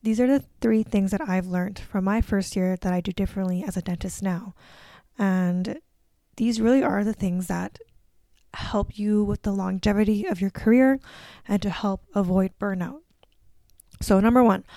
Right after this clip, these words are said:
I don't take anything to my heart anymore. So for example,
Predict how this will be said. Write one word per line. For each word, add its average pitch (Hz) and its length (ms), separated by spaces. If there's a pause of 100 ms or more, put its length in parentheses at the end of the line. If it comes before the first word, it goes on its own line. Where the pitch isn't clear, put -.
(440)
I 196 120
don't 220 220
take 185 200 (200)
anything 226 500
to - 140
my 196 160
heart 180 300
anymore. 240 480 (600)
So - 220
for 208 160
example, 214 720